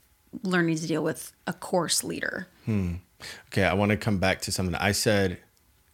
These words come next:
Speaker 2: It's about, like, often it's not as much about balance as much
Speaker 1: Mm-hmm.
Speaker 2: as it is tension
Speaker 1: Mm-hmm.
Speaker 2: and working through tension, but you made a face.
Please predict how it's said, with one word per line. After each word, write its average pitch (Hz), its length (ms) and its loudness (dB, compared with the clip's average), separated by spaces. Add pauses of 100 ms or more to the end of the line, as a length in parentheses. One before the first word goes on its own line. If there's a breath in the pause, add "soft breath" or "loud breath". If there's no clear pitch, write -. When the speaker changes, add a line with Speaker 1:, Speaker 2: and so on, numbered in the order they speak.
(160)
Speaker 2:
It's - 140 -8
about, 87 320 -2 (580)
like, 101 240 2
often 95 260 4
it's 87 140 -2
not 98 80 2
as 85 120 -2
much 92 180 -2
about 82 200 0
balance 98 600 4
as 180 180 2
much 90 140 4
Speaker 1:
Mm-hmm. 101 80 2
Speaker 2:
as 92 80 2
it 90 80 0
is 87 260 2 (400 loud breath)
tension 87 680 2
Speaker 1:
Mm-hmm. 190 240 2
Speaker 2:
and 95 160 4
working 90 260 2
through 85 140 -2
tension, 98 340 0
but 78 160 -6
you 101 120 4
made 90 180 2
a - 20 -2
face. - 520 -4